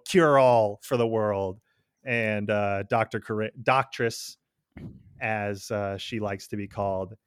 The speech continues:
has officially taken him under her wing.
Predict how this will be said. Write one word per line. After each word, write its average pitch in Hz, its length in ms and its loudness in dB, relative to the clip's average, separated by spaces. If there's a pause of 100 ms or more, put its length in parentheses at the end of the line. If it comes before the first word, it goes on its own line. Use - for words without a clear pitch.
(140)
has 107 180 -2
officially 101 440 -6
taken 104 600 -6 (240)
him 110 260 -4
under 104 360 -6
her 98 140 -10
wing. 101 480 -8